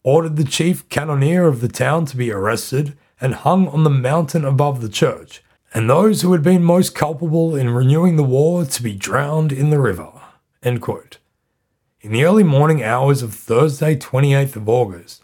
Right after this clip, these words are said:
a fire broke out near the Notre Dame Cathedral in the middle of Dinant. Despite Charles ordering it to be extinguished immediately, the fire soon ran out of control and threatened everything in the town.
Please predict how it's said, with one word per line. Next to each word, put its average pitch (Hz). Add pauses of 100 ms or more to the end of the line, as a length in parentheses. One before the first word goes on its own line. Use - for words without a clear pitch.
(380)
a 120
fire 151
broke 120
out 101
near 110
the 113
Notre 123
Dame 120
Cathedral 110
in 107
the 104
middle 110
of 110
Dinant. 110 (560)
Despite 139
Charles 135
ordering 135
it 123
to -
be 113
extinguished 123
immediately, 120
the 113
fire 143
soon 156
ran 151
out 151
of 139
control 127 (260)
and 120
threatened 147 (100)
everything 151
in 113
the 107
town. 101